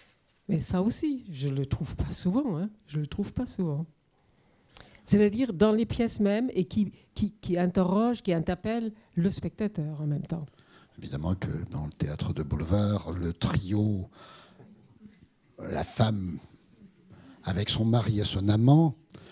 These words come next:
Speaker 2: c'est pas une situation de conflit. Si, bien sûr que si. Mais elle est traitée sur un mode qui fait qu'on partage. Mais là, on partage pas les émotions. <laughs> Donc, effectivement, mais le théâtre, il y a plein de choses dans le théâtre. Donc,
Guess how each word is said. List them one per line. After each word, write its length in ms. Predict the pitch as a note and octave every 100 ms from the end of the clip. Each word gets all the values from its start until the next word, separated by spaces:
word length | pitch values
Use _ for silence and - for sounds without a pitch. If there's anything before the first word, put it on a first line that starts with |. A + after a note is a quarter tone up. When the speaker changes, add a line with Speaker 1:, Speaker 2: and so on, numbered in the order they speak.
| - -
Speaker 2:
c'est 300 | - - -
pas 160 | B2+ A#2+
une 80 |
situation 460 | A2 G2 F#2+ G2+ B2+
de 60 | C3
conflit. 440 | F#3+ C3 D#3+ B2
Si, 360 | - F3+ - - _ -
bien 80 | D3+
sûr 180 | B2 F2
que 100 | C3+
si. 280 | - G2+ - - -
Mais 100 | A#2
elle 160 | A2+
est 100 | A#2+
traitée 380 | - A#2+ - D#3
sur 400 | D#3+ - C3+ G#2+
un 60 | G2
mode 460 | G#2 B2 D3+ D3 A2
qui 140 | -
fait 200 | A#2+ D3+
qu'on 240 | - F2+
partage. 580 | F2+ C3 - A#2+ G2+ F2+ - - - -
Mais 60 |
là, 80 | A2
on 80 | B2+
partage 300 | - - E2+
pas 120 | F#2+
les 140 | E2+
émotions. 460 | D#2+ G#2+ - F#2+ F2 - - - - - - -
<laughs> 680 | - - - - - - -
Donc, 200 | C3 -
effectivement, 600 | F2+ G2 - C3+ D3 D3+
mais 140 | B2 -
le 100 | A#2+
théâtre, 360 | - D#3+ D#3+ G2+
il 20 |
y 40 |
a 40 | G#2
plein 240 | - D#3+
de 60 | D#3+
choses 260 | - F3
dans 120 | B2 A2
le 40 |
théâtre. 420 | G#2+ G#2 G#2 -
Donc, 200 | F#2+ G2